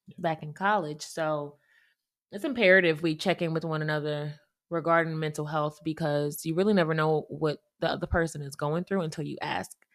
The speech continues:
Speaker 2: if they're not already vocal about it.
Speaker 1: Yeah. And it's funny that you say that as far as just checking on your people, 'cause, you know, you never know what they're going to,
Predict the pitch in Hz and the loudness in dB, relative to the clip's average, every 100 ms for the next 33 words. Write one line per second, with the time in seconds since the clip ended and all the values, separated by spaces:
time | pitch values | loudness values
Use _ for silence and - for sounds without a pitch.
0 | _ _ 196 208 180 160 156 156 147 147 | _ _ 6 8 6 2 2 0 0 0
1 | 139 135 135 135 147 147 147 135 - - | 0 0 0 -2 -6 -6 -6 -8 -10 -12
2 | _ _ _ _ _ _ _ _ 120 113 | _ _ _ _ _ _ _ _ -10 -10
3 | 107 110 - 120 101 - 104 113 98 98 | -8 -12 -8 -6 -6 -10 -8 -6 -4 -4
4 | - 101 95 95 95 - - 101 98 98 | -6 -6 -4 -6 -8 -12 -10 -10 -8 -10
5 | 98 101 - 101 95 95 - 98 - - | -10 -12 -10 -10 -10 -12 -14 -12 -14 -20
6 | _ 110 101 92 101 98 98 95 95 98 | _ -10 -10 -8 -6 -6 -6 -8 -10 -10
7 | 98 101 98 - 104 | -8 -8 -8 -12 -18